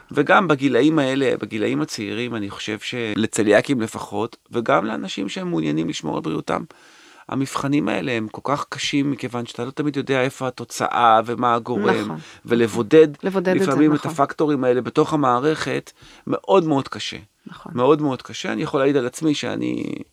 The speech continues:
Speaker 1: יש לי גם, כמו כולנו, אז רגישויות כאלה ואחרות, ולה-, ואפילו שאני מתעסק באוכל, לבודד את הפקטורים שעושים לי טוב ושעושים מול אלה שגרמו לי רע מאוד קשה.
Speaker 2: מורכב.
Speaker 1: היום אתה, אנחנו יודעים להגיד,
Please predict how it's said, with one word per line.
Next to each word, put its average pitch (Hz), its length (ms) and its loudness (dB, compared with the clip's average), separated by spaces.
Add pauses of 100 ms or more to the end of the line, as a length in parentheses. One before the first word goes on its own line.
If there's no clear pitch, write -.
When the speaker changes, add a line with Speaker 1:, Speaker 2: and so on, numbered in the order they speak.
(200)
Speaker 1:
יש - 160 -12
לי - 60 -10
גם, - 320 0 (120)
כמו 135 220 -4
כולנו, 117 480 2
אז 101 100 -4
רגישויות 110 480 0
כאלה 110 280 0
ואחרות, 113 520 -2 (480)
ולה-, 113 240 2
ואפילו 139 420 0
שאני 165 160 -2
מתעסק 143 340 -6
באוכל, 135 380 2
לבודד 107 400 0 (100)
את - 60 -4
הפקטורים 135 580 -4
שעושים 143 460 -4
לי 135 80 -2 (140)
טוב 123 300 0
ושעושים - 480 -10
מול 123 240 -6
אלה 127 160 0
שגרמו 113 840 -6
לי 120 140 -2
רע 127 160 0
מאוד 120 400 -6
קשה. - 220 -12
Speaker 2:
מורכב. 180 380 -8 (420)
Speaker 1:
היום 156 320 6
אתה, 131 380 4 (440)
אנחנו 123 220 -4
יודעים 135 280 2
להגיד, 131 360 -2